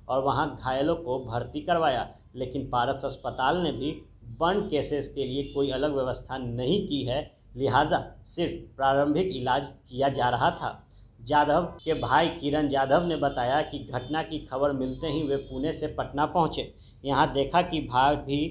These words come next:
रोहिणी की हालत काफ़ी ख़राब है। डॉक्टर किरण जाधव ने अपने खर्चे पर लगभग साढ़े दस लाख रुपए में एयर एम्बुलेंस बुक किया।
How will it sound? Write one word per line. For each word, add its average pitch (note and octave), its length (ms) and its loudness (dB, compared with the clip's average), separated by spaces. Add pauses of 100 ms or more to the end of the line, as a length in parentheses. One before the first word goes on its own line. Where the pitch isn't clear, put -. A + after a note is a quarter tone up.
(320)
रोहिणी C#3 340 4
की D#3 160 -2
हालत C#3 440 2 (140)
काफ़ी D3+ 400 0 (160)
ख़राब C3+ 380 4
है। D#3 120 0 (380)
डॉक्टर C#3+ 320 -2
किरण D3 360 0
जाधव C3+ 360 2
ने D#3 120 0
अपने C#3+ 300 -2
खर्चे C3+ 380 -6
पर D3+ 180 -2
लगभग D3 440 2
साढ़े C#3+ 380 0
दस C#3 240 -2
लाख D3 220 0
रुपए C3+ 280 -4
में C#3+ 160 0
एयर C3+ 260 2
एम्बुलेंस C3+ 440 -2
बुक B2+ 240 -8
किया। E3+ 300 -4